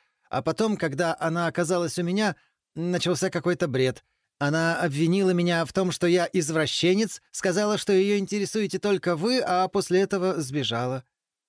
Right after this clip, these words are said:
Вот ведь зараза! Ну, теперь всё встаёт на свои места.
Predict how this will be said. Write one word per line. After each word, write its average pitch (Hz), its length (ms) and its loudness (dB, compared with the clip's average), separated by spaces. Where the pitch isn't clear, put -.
Вот 104 360 -4
ведь 170 260 -4
зараза! 143 760 -2
Ну, 127 240 -2
теперь 202 340 0
всё 165 320 -2
встаёт 151 500 -2
на 143 160 -4
свои 120 320 0
места. 87 500 -6